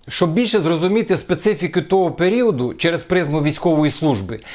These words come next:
я проаналізував метричні записи Різдво-Богородицької церкви сіл Водички і Климківці.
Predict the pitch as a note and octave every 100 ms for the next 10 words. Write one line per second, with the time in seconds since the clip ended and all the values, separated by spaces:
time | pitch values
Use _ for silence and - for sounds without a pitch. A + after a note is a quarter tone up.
0 | - A2+ F3+ A3+ G3+ E3+ E3 C#3+ F3+ A3
1 | E3+ - G3 G#3 F3 C#3 F3+ G3 F#3 -
2 | C#3+ D#3+ D#3+ D#3 D3 D3 D3+ F3 D3+ -
3 | D#3 D3 F#3+ G#3+ G#3 D#3 - E3+ C3 E3
4 | F#3+ F#3 - D#3+ F3+ F3 B2+ G#2+ - -